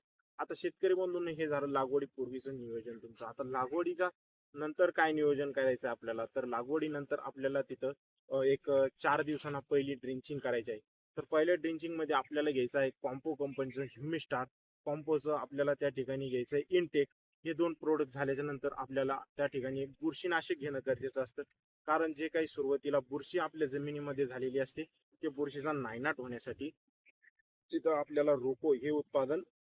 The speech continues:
अ, घ्यायचं आहे. तर हे सर्व, अ, हे तीनही उत्पादन आपल्याला एका दोनशे लिटरच्या द्रा-, दोनशे लिटर पाण्यामध्ये व्यवस्थितपणे मिक्स करून घ्यायचं आहे आणि एक, अ, छोटा ग्लास तयार करून प्रत्येक झाडा, अ, जवळ एक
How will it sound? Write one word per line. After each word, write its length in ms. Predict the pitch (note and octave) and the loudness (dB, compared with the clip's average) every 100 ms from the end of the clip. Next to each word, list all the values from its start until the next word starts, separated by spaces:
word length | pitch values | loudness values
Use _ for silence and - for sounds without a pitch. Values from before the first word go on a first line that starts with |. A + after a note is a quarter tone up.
| - | -4
अ, 200 | D3 D3 D#3+ | 0 0 -2
घ्यायचं 300 | C#3 C3 A#2 | -4 -4 -2
आहे. 100 | G#2+ - _ _ _ _ _ _ _ _ | -6 -10 _ _ _ _ _ _ _ _
तर 60 | D#3 | 0
हे 160 | C#3+ D#3+ | 2 2
सर्व, 420 | - F#3 G3 F#3+ - _ _ - | 8 10 10 8 2 _ _ -4
अ, 40 | |
हे 180 | D3 D3+ | 0 0
तीनही 360 | D3+ E3+ E3+ F#3 | 0 0 4 6
उत्पादन 480 | F3 - D#3 D3+ D#3 | 6 4 2 2 2
आपल्याला 340 | D3 D#3 D#3 | 0 0 2
एका 200 | D#3 E3 | 2 2
दोनशे 400 | C#3 C#3+ C#3+ F3 | 2 0 2 0
लिटरच्या 400 | D#3+ - D3 D3 | 0 0 0 -2
द्रा-, 300 | A#2+ C3+ C3 - _ _ _ _ | 0 2 2 0 _ _ _ _
दोनशे 300 | D#3+ D#3+ F3+ | -2 0 2
लिटर 220 | F3 E3+ | 2 2
पाण्यामध्ये 540 | D#3+ D3 D3+ D#3 D3 D3+ | 0 0 0 0 0 0
व्यवस्थितपणे 840 | C#3 D#3 D3+ D#3 - G3+ - F3 | 2 4 4 2 -2 -4 0 0
मिक्स 360 | D#3+ E3 - - | 2 0 -2 -2
करून 300 | D#3+ D#3 D#3 | 2 2 4
घ्यायचं 240 | C#3 C3+ | 4 4
आहे 180 | C#3 C#3+ | 4 4
आणि 200 | C#3+ D#3+ - _ _ _ - | 2 -2 -10 _ _ _ -2
एक, 200 | E3 F#3 | 4 8
अ, 100 | F3 - | 8 6
छोटा 280 | D#3+ D#3+ E3+ | -2 2 2
ग्लास 340 | D#3 E3 D#3+ | 4 2 2
तयार 200 | E3 D3+ | 4 4
करून 260 | C#3+ D#3 D#3+ | 4 2 0
प्रत्येक 380 | C#3 D#3 G3 F3 | -2 2 4 4
झाडा, 260 | D3+ D3 | 2 4
अ, 400 | D3 C#3+ D3+ D3 | 4 2 0 2
जवळ 320 | C#3 D#3 D3+ | 4 4 4
एक 120 | D#3 | 2